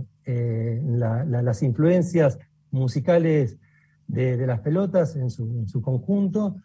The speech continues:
siempre me llamó la atención o la idea o el momento para, para consultarles a ustedes si, además de la, de la música o los referentes musicales,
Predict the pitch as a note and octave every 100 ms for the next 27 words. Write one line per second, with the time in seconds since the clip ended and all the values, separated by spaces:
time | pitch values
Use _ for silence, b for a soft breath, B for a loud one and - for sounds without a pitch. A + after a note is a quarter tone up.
0 | B B B B B - A3 A3+ G3+ F3
1 | G3+ F#3 F3+ E3+ G3+ F#3+ D#3+ D#3 F3 D#3
2 | C#3 C3+ D#3 F#3 F3 D3 C3 C#3 B2+ B2
3 | B2+ B2 C3 C3+ B2 C#3 B2+ E3+ E3+ C#3+
4 | A#2+ F#3 F3+ D3+ - F#3+ G3 - - B2
5 | D3 D#3 D#3 C#3 A#2+ A2+ A2+ A#2 A2+ A#2
6 | A#2+ E3 E3 D#3 C#3+ B2 A2+ A2 G#2+ A#2
7 | G#2+ B2+ C#3 D3+ B2+ B2 C3+ F3 F3 E3+